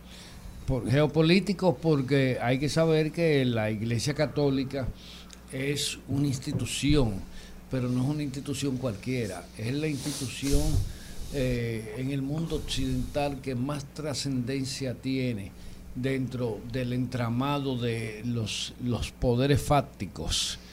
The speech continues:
a pesar de que es un estado, pero es un, eh, el estado más pequeño quizás que tiene el mundo occidental,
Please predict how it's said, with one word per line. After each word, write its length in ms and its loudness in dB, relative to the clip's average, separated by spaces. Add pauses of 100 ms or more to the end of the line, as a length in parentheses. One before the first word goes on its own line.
(400)
a 100 -8
pesar 360 -4
de 100 0
que 60 -4
es 80 0
un 160 2
estado, 580 0
pero 240 0
es 60 0
un, 160 0
eh, 320 -2
el 80 -4
estado 340 2
más 260 2
pequeño 520 0
quizás 380 -2
que 120 -6
tiene 300 -2
el 60 0
mundo 260 0
occidental, 800 -2